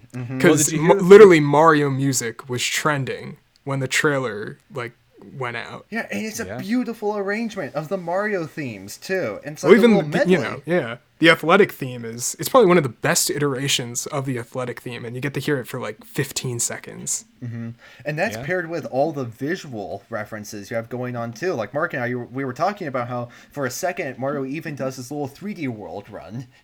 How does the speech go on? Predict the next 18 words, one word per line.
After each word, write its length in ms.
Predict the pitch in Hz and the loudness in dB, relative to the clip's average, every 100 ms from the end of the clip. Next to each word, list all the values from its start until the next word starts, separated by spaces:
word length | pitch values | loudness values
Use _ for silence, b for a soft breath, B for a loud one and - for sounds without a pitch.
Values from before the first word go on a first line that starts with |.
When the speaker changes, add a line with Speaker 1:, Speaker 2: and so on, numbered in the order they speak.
| - | -6
Speaker 1:
in 140 | 135 | -6
Speaker 2:
Mm-hmm. 40 | 120 | -4
Speaker 1:
it, 180 | 110 | -8
which 140 | 135 208 | -10 -10
is 80 | 208 | -6
Speaker 2:
Once 160 | 120 | -6
Speaker 1:
a 60 | - | -4
Speaker 2:
it 20 | |
gets 160 | 117 131 | -4 -6
out 80 | |
of 60 | 113 | -8
the 60 | 110 | -10
pipe. 280 | - - 170 | -10 -8 -10
Speaker 1:
Exactly. 600 | - 226 233 240 185 120 | -8 -6 -6 -6 -8 -8
It's 140 | 175 | -10
adorable. 480 | 226 160 240 247 185 | -12 -8 -4 -4 -4
That's 220 | 156 185 | -8 -8
a, 120 | 208 | -8